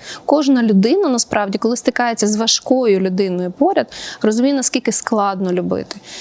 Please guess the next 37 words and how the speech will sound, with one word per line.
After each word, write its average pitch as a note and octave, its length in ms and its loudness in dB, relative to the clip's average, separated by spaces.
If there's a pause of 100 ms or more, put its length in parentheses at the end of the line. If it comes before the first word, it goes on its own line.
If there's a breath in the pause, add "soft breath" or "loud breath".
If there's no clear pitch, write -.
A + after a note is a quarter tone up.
(160 loud breath)
І G#3+ 80 4
тому C4 300 4
Господь D4+ 440 2
не B3 100 2
просто F4 320 2
хоче C#4 260 0
нам A#3+ 120 0
показати, A3+ 400 0
які A3+ 180 2
ми A#3+ 140 0
егоїсти. G#3+ 500 -2 (320 loud breath)
Ні, C4+ 140 6
він B3 140 2
нас B3 140 -2
хоче C4 300 0
навчити A#3+ 680 0
любити. F#3 680 0
І - 80 2
це A#3+ 140 4
дуже A#3+ 320 2
складно. G3 520 0 (220 loud breath)
І A3+ 60 4
це C#4+ 140 4
неможлива D4 540 2
задача. G3+ 460 0
Це C#4+ 140 0
Mission C4+ 460 2
Impossible, C#4 420 2
можна B3 280 0
сто - 160 0
серій G3 360 0
знімати. F3+ 460 -4 (440 loud breath)
Це E4+ 200 4
неможливо C#4 640 4
без A3+ 180 0
Христа. G3+ 500 -2 (760)
Да? B3+ 160 2